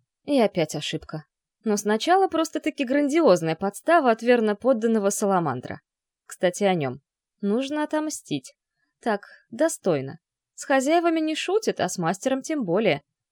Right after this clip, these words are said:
Достойная месть так быстро и просто не делается.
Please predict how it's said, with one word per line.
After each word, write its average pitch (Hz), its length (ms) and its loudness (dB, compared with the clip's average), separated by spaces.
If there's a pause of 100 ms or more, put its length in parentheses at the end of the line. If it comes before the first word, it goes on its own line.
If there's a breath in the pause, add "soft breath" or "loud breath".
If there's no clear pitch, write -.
(300)
Достойная 339 680 2
месть 294 400 -2
так 294 180 0
быстро 262 440 0
и - 20 2
просто 214 420 -2
не 240 160 -2
делается. 147 640 -2